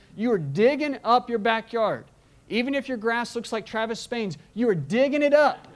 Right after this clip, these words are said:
because you're gonna get that treasure. It's valuable, isn't it? If somebody offered you a pay raise, if you'll perform this way at work,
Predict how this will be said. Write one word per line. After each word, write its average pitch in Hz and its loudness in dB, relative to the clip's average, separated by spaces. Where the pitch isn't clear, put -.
because 196 0
you're 247 0
gonna 254 4
get 269 2
that 233 0
treasure. 220 0
It's 254 -6
valuable, 190 -2
isn't 180 -2
it? - -14
If 214 -2
somebody 269 -2
offered 214 -2
you 208 -2
a - -8
pay 208 0
raise, 123 -8
if 233 4
you'll 220 4
perform 214 -2
this 196 -4
way 190 0
at 143 -8
work, 147 -8